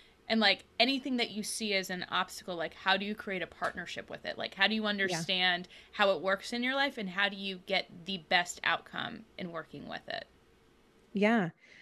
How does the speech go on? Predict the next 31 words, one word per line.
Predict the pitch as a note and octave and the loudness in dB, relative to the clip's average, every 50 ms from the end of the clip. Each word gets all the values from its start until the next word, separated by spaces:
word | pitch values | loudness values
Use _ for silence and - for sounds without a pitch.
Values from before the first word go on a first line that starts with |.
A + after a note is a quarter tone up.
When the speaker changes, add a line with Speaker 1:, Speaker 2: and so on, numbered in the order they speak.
| - - | -6 0
Speaker 2:
because | - B3+ - D4 B3+ G3+ | 4 8 8 8 8 8
even | - B3 B3+ C4+ D4+ D4 | 6 4 6 6 8 8
if | C#4+ - | 8 8
it's | C4 B3+ - | 8 8 8
something | B3 A#3 A3+ B3 A#3 A3 | 6 6 6 6 8 8
that's | G3+ F#3+ - - | 8 6 6 6
not, | A3 G#3+ G#3 G#3 G#3+ G#3 G3+ - - - | 6 6 8 6 6 6 4 2 2 4
um, | G3 G3 F#3+ F#3 F3+ F3 F3 F3+ F#3 - _ _ _ _ - - - _ _ _ _ _ _ - | 4 6 6 6 6 6 6 4 2 0 _ _ _ _ -20 -20 -20 _ _ _ _ _ _ -4
favorable | - - G3+ F#3+ F#3+ F#3 G#3+ A3 G3+ A#3+ B3 C4 C#4+ D4+ - - | 4 8 10 10 10 10 6 6 8 6 6 6 4 2 2 6
or | G#3 G#3 G3+ | 6 8 10
that | G3 F#3 - G3+ | 10 8 8 6
you | G3+ G3 F#3 | 4 2 2
chose | F3 - - - - F#3 F3+ F#3+ G#3+ B3+ D4 - - | 2 -2 -2 2 4 6 8 8 8 6 4 0 -2
per | - - C#4+ C#4 | 2 6 6 6
se, | C4+ - D#4 D4+ E4 F4+ G4+ G4+ - - - - - - - - _ _ - | 6 6 4 4 6 4 0 -2 -6 -10 -20 -20 -20 -20 -20 -20 _ _ 8
ev-, | G#3 A#3 A#3 - - B3 A3+ - | 10 10 10 8 6 6 6 8
or | - G3 G3 | 8 8 8
if | F#3+ E3 D3+ G3+ A3+ - G#3+ | 8 6 6 4 4 4 4
you | G3 E3+ | 2 6
did | D#3+ G#3+ C4+ - | 8 8 6 6
choose | - - F#3+ F#3 F3 | 6 4 6 6 6
it | F3 D3 - - | 6 4 2 4
too, | - G#4 G4+ F4+ B3+ G#3 G3+ - - | 8 10 10 12 12 10 8 8 10
like, | G3+ G3+ G3+ - - | 10 10 8 8 6
everything | - A3+ G#3+ C4+ C4+ - C#4 C4 B3+ | 6 8 8 6 6 6 6 6 8
has | A3+ A#3 G#3 G3 | 8 8 8 8
a | G#3 | 6
benefit | F3+ G3+ F#3+ G3 F#3+ - G3 F3+ F3+ - - - _ - | 8 8 8 8 8 10 10 10 10 8 4 -2 _ 2
and | - F#3 F#3 | 4 4 4
a | F3+ | 4
consequence, | - - E3+ E3 - E3+ - - - - G3+ - - - | 4 2 2 2 2 0 -4 -4 -4 -6 -8 -10 -12 -18